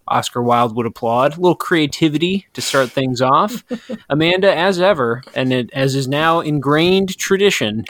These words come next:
Speaker 1: you will go first. <laughs> That it's chiseled in stone. The prophecy has been written. And so
Speaker 2: Nice.
Speaker 1: go ahead and start us off with your simile review.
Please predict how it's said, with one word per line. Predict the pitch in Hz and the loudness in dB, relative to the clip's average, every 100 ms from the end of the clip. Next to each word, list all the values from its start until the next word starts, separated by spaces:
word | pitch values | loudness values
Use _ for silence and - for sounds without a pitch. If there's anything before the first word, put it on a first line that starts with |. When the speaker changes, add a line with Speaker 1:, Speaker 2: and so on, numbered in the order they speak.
| 190 123 | -2 2
Speaker 1:
you | 127 | 2
will | 139 127 | 2 4
go | 139 139 | 4 2
first. | - 170 185 262 - 262 | 2 0 2 0 0 0
<laughs> | |
That | 226 254 - 262 - 240 143 | 0 0 -2 -6 -4 -2 -2
it's | 135 - | -2 -6
chiseled | - - 170 175 165 | -2 0 2 2 2
in | 165 | 2
stone. | 156 - 160 180 190 | 2 0 0 0 -2
The | 156 | -4
prophecy | - 143 147 156 151 | 0 0 0 -6 -4
has | 147 131 | -4 -2
been | 139 135 | -2 0
written. | 127 151 170 196 202 | 2 0 0 -4 -4
And | 127 127 | -4 -2
so | 139 127 127 123 147 | 2 2 4 2 0
Speaker 2:
Nice. | 151 143 - | -2 -4 0
Speaker 1:
go | 156 | 0
ahead | 151 - _ | 0 -4 _
and | 226 | -6
start | - 135 143 | -2 0 0
us | 139 | 0
off | 147 147 | 0 0
with | 143 | -4
your | 143 143 | -2 -2
simile | - 147 147 | 0 0 2
review. | 147 139 131 165 170 | 2 2 2 0 -2